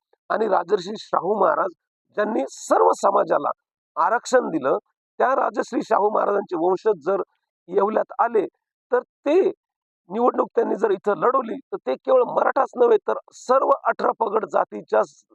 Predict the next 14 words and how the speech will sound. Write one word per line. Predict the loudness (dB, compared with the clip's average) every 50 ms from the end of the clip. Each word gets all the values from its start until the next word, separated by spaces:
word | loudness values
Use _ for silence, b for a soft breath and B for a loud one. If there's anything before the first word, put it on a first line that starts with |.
| _ _ -20 -20
स-, | _ _ _ -6 -4
समाजाला | -2 0 -2 -2 -2 -2 0 0 0 0
न्याय | 0 0 0 0 0
देतील. | 0 -4 -6 -8 -8 -8 -10 -12 _ _ _ _ -2
या | 0 0
भूमिकेतून | 2 0 0 -2 -2 -4 -2 0 0 0 -2
मी | -2 -6 -8 -10 -10 -12 _ _ _ _ _ _ _ _ _ _ -4
माननीय | -4 -4 -2 -4 -2 0 0 0
श्री | 0 -4 -8 -8 -8 -8 -10 -12 _ -8
छत्रपती | -6 -4 -4 -4 -2 -4 -6 -4 -6 -8
संभाजी | -8 -4 -4 -2 -2 -2 -2 -2 -6 -10 -10 -4 -2
महाराज | 0 2 2 2 2 0 -4 _ _ _ _ _ _ _ -2
यांची | -2 -2 -2 -6 -10 -12
पुण्यामध्ये | -12 _ -6 -4 -2 -2 -2 0 0 0 0